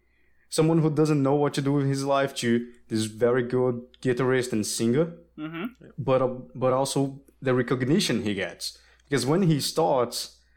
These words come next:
Speaker 1: uh, Rei doesn't recognize him as a, a good musician until the very end, when they, when he can finally join the band.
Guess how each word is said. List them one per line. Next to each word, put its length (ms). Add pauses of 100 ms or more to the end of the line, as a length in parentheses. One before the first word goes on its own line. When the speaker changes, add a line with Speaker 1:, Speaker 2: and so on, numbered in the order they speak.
(180)
Speaker 1:
uh, 240
Rei 320 (220)
doesn't 340
recognize 560
him 220
as 200
a, 180 (120)
a 100 (140)
good 420 (840)
musician 760 (300)
until 680
the 120
very 440
end, 260
when 140
they, 180
when 280
he 160
can 360
finally 540
join 380
the 60
band. 420